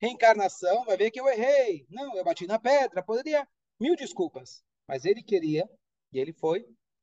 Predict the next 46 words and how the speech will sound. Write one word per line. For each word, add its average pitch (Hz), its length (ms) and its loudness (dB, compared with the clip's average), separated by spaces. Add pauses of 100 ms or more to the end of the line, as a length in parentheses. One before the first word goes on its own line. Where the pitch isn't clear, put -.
(420)
até 160 260 -4
o - 40 -6
limite. - 440 -18
Até 151 240 -4
Deus 156 180 -6
falou 143 200 -6
pra 143 120 -8
ele, 156 100 -8
"Para 135 220 -8
de 127 80 -20
rezar." 120 280 -20 (680)
Então, 127 120 -12
aqui 185 180 -10
a - 20 -8
gente 175 180 -14
tem - 80 -14
uma 143 80 -8
lição 143 220 -10
muito 156 240 -14
clara 175 260 -4
de - 120 -20
que 147 80 -12
Hashem 180 280 -6
sim 240 300 -14
espera 139 300 -4
nossas 123 340 -16
rezas. 120 380 -14 (180)
O 143 60 -6
maior 156 420 6
de 135 100 -14
todos 196 240 2
os 156 100 -12
profetas 180 460 0
da 165 120 -8
história, 196 480 0
ele 202 180 4
rezou 180 460 -6
pra 214 100 -8
Hashem 208 320 -2 (420)
quinhentas 220 600 2
e 196 60 -10
quinze 214 440 -4
vezes, 202 420 6
quinhentas 202 400 -2
e - 40 -18
quinze 170 240 -12